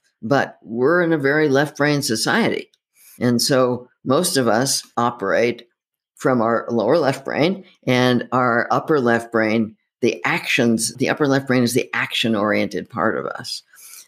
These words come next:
The, so when that's informed by the lower left brain, we take action based on our wounded self.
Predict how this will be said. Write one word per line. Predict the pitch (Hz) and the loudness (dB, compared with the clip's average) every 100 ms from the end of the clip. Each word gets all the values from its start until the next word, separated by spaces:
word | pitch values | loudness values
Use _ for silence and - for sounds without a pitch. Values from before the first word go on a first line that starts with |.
| _ | _
The, | 123 110 - | 0 0 -4
so | - 160 139 - | -2 2 2 -2
when | - 143 143 | -2 0 2
that's | 147 175 160 | 2 2 2
informed | 139 - 151 151 139 | 0 2 2 2 2
by | 117 127 | 2 2
the | 127 | 2
lower | 123 123 120 | 4 4 4
left | 131 139 | 2 0
brain, | 123 104 101 | -2 0 0
we | 104 | -2
take | 104 127 - | 0 -2 -2
action | - 90 - 92 | -4 -6 -6 -8
based | 95 95 101 - | -2 -2 -2 -4
on | 87 | -4
our | 98 92 | -2 -4
wounded | 92 78 78 | -4 -6 -4
self. | - 185 110 | -2 -2 -4